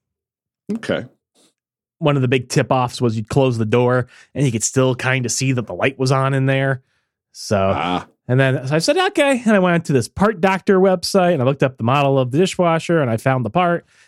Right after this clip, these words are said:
Speaker 2: and it was, like, forty bucks. And I said, "Okay, I'm just gonna buy it." And all I had to do was, you know, slide the dishwasher out from under the cabinet about three inches, unscrew this old, it's 'cause it's,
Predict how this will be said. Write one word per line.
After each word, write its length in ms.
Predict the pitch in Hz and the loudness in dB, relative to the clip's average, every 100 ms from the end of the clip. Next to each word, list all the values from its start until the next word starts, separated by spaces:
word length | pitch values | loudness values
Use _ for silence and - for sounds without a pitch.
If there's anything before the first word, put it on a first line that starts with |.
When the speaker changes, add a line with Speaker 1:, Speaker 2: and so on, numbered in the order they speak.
| - | 0
Speaker 2:
and 80 | 139 | 0
it 40 | |
was, 100 | 117 | 0
like, 120 | 98 | -4
forty 320 | - 190 226 | 0 2 4
bucks. 500 | 175 175 170 - - | 2 2 0 -6 -6
And 180 | - 135 | -2 0
I 100 | 127 | 0
said, 220 | 113 131 | 0 -2
"Okay, 280 | 170 254 226 | 0 -2 0
I'm 80 | 202 | 0
just 140 | 214 | 0
gonna 120 | 208 165 | 0 2
buy 240 | 131 160 | 2 2
it." 160 | 160 - _ _ - _ _ _ _ _ | 0 -6 _ _ -20 _ _ _ _ _
And 100 | 285 | 0
all 60 | 277 | 2
I 40 | |
had 200 | 254 247 | 4 2
to 80 | 202 | 4
do 100 | 220 | 4
was, 480 | 208 180 147 - - | 4 2 0 -4 0
you 100 | 220 | 2
know, 360 | 190 180 170 156 _ _ _ _ _ _ | 2 0 -4 -8 _ _ _ _ _ _
slide 400 | - - 135 170 | -14 -2 0 2
the 40 | 156 | 2
dishwasher 600 | 170 - 147 160 143 143 | 0 0 -2 -2 0 0
out 200 | 160 165 | 0 -2
from 140 | 143 | -4
under 140 | 143 147 | -2 -2
the 80 | |
cabinet 380 | 127 165 175 180 | 0 0 0 -2
about 240 | 170 165 - | -2 -4 -4
three 240 | 170 180 | -2 0
inches, 480 | 170 175 175 165 - _ _ _ _ - | 0 2 0 0 -6 _ _ _ _ -2
unscrew 640 | 131 147 - 147 151 151 139 | 0 0 -2 0 2 2 2
this 220 | 131 - | -2 -2
old, 600 | 127 147 139 139 135 123 _ _ _ _ _ | 0 2 0 0 -2 -4 _ _ _ _ _
it's 100 | 156 147 | -2 2
'cause 200 | 208 170 | 0 2
it's, 180 | 208 | -2